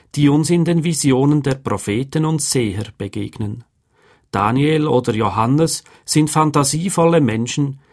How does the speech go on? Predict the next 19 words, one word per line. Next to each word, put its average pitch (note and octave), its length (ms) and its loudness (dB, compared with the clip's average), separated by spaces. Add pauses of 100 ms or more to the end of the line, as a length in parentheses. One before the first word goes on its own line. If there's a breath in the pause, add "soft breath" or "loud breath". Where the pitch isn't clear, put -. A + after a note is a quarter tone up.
(200 soft breath)
welche E3+ 380 0
in C3+ 300 0
ihren D#3 360 2
Endzeiterwartungen C3 1500 -2
ein A2 240 -4
ganzes D3 500 -4
himmlisches C#3 600 0
Reich G#2 320 -6
beschreiben B2+ 760 -4 (220 soft breath)
und G#2 260 -6
ausschmücken, C#3 880 -4 (320 loud breath)
das D3+ 180 0
für E3+ 140 2
die C#3+ 120 4
nüchternen D#3+ 520 2
Zeitgenossen C3 840 -2
der G2 220 -4
heutigen E3 520 -2
Zeit C#3 420 -4